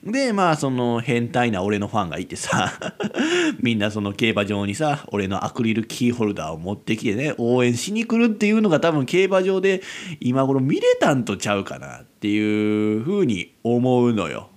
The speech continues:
うん。って言うたらなんかそう、容姿的な魅力的も出せんのかってね、いう風に思ったかもしれんけど、いや、だから、そうやね。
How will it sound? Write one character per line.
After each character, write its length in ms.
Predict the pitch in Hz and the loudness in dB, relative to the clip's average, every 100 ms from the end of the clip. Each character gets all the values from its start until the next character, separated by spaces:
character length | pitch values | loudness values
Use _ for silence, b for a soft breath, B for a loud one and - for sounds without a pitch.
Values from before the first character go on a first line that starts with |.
| _ _ - | _ _ -8
う 40 | 101 | -4
ん。 540 | 98 90 82 82 120 | -2 -2 -2 -2 -4
っ 40 | - B B | -6 B B
て 80 | 262 | 0
言 80 | |
う 20 | - | 2
た 140 | - | 2
ら 60 | 147 | 2
な 60 | |
ん 20 | 175 | 2
か 80 | |
そ 140 | - 127 | 2 0
う、 60 | 240 B B B | -2 B B B
容 180 | 160 311 480 | 0 4 4
姿 200 | 466 466 440 453 | 2 -2 -4 -2
的 120 | 440 | -2
な 100 | 123 | 2
魅 180 | 120 151 | 4 4
力 260 | 160 - | 4 0
的 760 | - 151 - 147 143 139 135 131 | 0 0 2 0 2 4 4 2
も 120 | 98 | 0
出 180 | 90 117 | -2 -2
せ 160 | - 147 | 2 4
ん 60 | |
の 100 | 151 | 2
か 120 | - 87 | 0 -6
っ 40 | |
て 220 | - 98 | -6 -4
ね、 140 | 117 170 | -2 -2
い 200 | 147 135 | 0 0
う 40 | |
風 180 | 151 127 | 0 -2
に 80 | 92 | 0
思 160 | 139 | -2
っ 40 | - | -4
た 120 | - | -8
か 80 | 78 | -10
も 80 | |
し 100 | - | -6
れ 80 | 117 | -6
ん 40 | - | -4
け 60 | |
ど、 200 | 95 82 | -4 -2
い 20 | |
や、 120 | 104 - B B | -4 -4 B B
だ 100 | 131 | -2
か 80 | 107 | 0
ら、 300 | 98 101 76 | 0 -2 -4
そ 220 | - 208 | -8 -4
う 40 | 208 | -2
や 60 | |
ね。 140 | 90 | -4